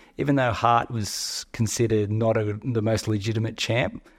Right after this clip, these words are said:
the way that Burns dismantled him, I would have thought earned him huge respect. Instead, it just confirmed for everybody that Hart was a joke. They're like, "Well, so what?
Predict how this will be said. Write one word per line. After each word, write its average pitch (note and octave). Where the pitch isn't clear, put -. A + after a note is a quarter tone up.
the A2
way A#2
that A2
Burns G#2+
dismantled A2
him, F#3+
I A2+
would A2
have F#2+
thought F#2
earned G2
him F#2+
huge A2
respect. -
Instead, B2+
it A2+
just -
confirmed G2+
for G2+
everybody F#2
that G2
Hart F#2+
was F#2+
a F2+
joke. F2+
They're G2+
like, G2+
"Well, G#2
so A2
what? F2+